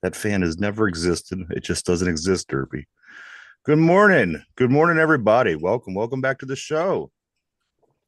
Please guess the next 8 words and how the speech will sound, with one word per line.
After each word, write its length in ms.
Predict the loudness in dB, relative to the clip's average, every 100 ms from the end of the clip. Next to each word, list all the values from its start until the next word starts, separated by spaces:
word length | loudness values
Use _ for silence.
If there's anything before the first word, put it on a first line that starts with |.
| _ _ _ _ _ -16
This 180 | -16 -14
is 200 | -14 -10
the 140 | -10
Friday, 840 | -10 -4 0 2 2 2 0 -6 -16 -20
the 60 |
Friday 640 | -20 -2 2 4 4 4 2
installment 640 | 0 -2 2 2 4 2
of 280 | 2 0 -2